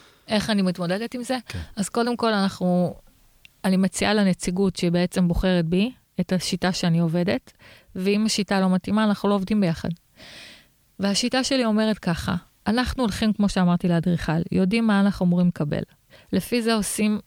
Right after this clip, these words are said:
Speaker 1: הסכם. ההסכם הזה, הוא מבוסס על עשרות שנים שאני עורכת דין, ואני יודעת שההסכם הזה עבר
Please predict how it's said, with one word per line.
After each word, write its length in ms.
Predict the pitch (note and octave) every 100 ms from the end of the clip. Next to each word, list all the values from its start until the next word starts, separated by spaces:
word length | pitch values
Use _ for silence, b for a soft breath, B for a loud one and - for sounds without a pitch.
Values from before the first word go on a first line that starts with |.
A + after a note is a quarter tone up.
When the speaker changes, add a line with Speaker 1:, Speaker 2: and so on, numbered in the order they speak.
| -
Speaker 1:
הסכם. 480 | F3 - - E3+ D#3+ - _ _ _ _ - B B B B
ההסכם 440 | F3+ F3+ - C4
הזה, 340 | C4 G#3 F3+ G3 A3+ _
הוא 180 | - G3
מבוסס 600 | F#3+ F3 F3+ - A3+ -
על 160 | F#3+ F3 - -
עשרות 380 | E3 - A3 B3
שנים 320 | - G#3 G#3+
שאני 220 | - F3+
עורכת 360 | E3+ F3+ - E3
דין, 240 | E3 E3 F3+ B B B B F#3+
ואני 320 | D#3+ F3+ F3+
יודעת 480 | F3 G#3 G#3+ - - -
שההסכם 440 | - E3+ - -
הזה 240 | G#3 F#3+ E3+
עבר 380 | E3 G3 G3